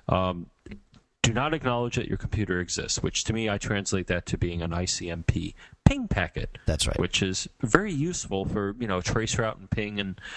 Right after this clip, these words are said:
Speaker 1: and all that stuff. But if some device along the way refuses to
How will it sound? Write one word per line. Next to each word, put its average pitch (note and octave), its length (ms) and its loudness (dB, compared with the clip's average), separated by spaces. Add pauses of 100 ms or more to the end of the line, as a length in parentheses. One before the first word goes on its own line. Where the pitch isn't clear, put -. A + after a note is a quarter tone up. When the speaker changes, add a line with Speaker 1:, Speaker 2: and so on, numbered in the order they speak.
(280)
Speaker 1:
and G2+ 100 4
all G2 80 2
that A#2 200 0
stuff. F#2 340 0
But G2+ 200 0 (300)
if - 420 -2
some A#2+ 480 -2
device G#2+ 360 0
along G#2+ 180 0
the G#2 80 0
way G#2+ 140 0
refuses F#2+ 480 -4
to F2+ 340 -4